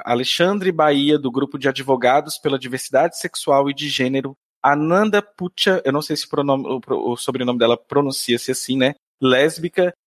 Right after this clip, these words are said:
e a Maria Eduarda Aguiar da Silva, que é representante da Associação Nacional de Travestis, Travestis e Transsexuais,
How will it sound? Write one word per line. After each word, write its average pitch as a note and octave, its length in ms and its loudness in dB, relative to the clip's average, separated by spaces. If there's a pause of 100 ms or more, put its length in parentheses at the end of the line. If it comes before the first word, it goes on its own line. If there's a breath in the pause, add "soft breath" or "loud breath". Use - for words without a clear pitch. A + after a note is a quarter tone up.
e F#3 160 -2
a F#3 200 0
Maria F#3 340 -2
Eduarda E3 480 -2
Aguiar D#3+ 340 0
da D#3+ 140 0
Silva, D#3+ 380 -6
que - 80 -10
é D#3 40 -4
representante E3 1120 -4
da E3+ 100 4
Associação D#3 680 0
Nacional D3 500 2
de C#3+ 140 -10
Travestis, C#3+ 600 -4
Travestis C#3 540 -2
e E3 60 -4
Transsexuais, D3+ 680 -2